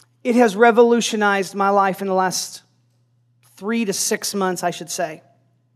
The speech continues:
because I'm doing it, okay? I'm not just telling you one thing and not doing it.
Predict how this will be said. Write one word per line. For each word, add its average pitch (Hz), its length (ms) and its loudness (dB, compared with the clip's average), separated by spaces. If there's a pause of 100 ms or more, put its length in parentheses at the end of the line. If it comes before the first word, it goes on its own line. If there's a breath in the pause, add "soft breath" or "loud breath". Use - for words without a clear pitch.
(400)
because 190 260 -2
I'm 185 140 0
doing 185 340 2
it, - 240 -16 (320 soft breath)
okay? 185 300 2 (240 loud breath)
I'm 180 120 -2
not 202 180 2
just 190 360 0 (280 soft breath)
telling 220 340 4
you 196 100 -2
one 185 220 0
thing 185 200 0
and 175 80 2
not 170 220 -2
doing 165 320 -2
it. - 300 -14